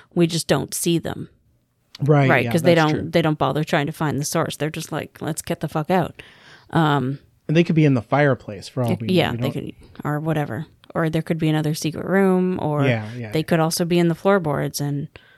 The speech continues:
Speaker 1: Locke would just
Speaker 2: Yep.
Speaker 1: grab the notes and left. Because, um, what's his face? Actual Bickerstaff would have still been alive,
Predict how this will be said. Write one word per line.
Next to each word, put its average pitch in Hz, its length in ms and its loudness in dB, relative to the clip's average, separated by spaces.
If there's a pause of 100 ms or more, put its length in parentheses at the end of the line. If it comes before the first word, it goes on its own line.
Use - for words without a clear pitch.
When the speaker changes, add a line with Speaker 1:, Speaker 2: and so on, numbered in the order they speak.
(100)
Speaker 1:
Locke 151 260 -6
would 156 100 -4
just 135 100 0
Speaker 2:
Yep. - 60 -8
Speaker 1:
grab 156 200 -2
the 160 80 0
notes 160 280 0
and 160 100 0
left. - 460 -4 (600)
Because, 175 320 -2
um, 151 380 -2
what's 190 220 -2
his 175 100 -4
face? 143 300 -4 (180)
Actual 180 340 2
Bickerstaff 147 600 -4
would 165 100 0
have 151 100 -4
still 165 160 -2
been 151 140 -2
alive, 139 420 -2